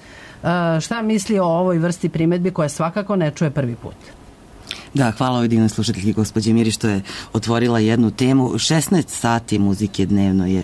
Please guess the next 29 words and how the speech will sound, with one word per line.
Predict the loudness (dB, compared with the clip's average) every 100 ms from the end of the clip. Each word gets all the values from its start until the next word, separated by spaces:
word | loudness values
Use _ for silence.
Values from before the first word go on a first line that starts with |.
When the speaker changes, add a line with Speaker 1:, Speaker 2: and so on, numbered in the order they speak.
| -6 -16 -12
Speaker 2:
spada | -6 -2 0 0
u | 0
domen | 2 2 2 2
pop | -2 -4
muzike | -2 -2 -2 -4 -2 -2
i | -2
zabavne | -4 -4 -2 -2
muzike. | -2 -4 -6 -6 -8 -8 -14 -10 -4
Jedna | -2 2 2 4 2 2
divna | 2 4 4
ekipa | 2 2 0 2
je | 0
okupljena | 0 0 -2 0 2
oko | 0 0
toga, | 0 0 2
obrazovanih. | 2 2 2 2 0
Mi | 0
da, | -2 -4
moramo | 0 2 2
da | 2
kažemo | 2 4
našim | 4 2 0
slušalcima | -2 -2 0 0 0
da | 0
našu | -2 -2
redakciju | 0 -2 -2 -2
čine | 0 0
klasično | 0 -2 -2 -2 0
obrazovani | 0 0 0 0 0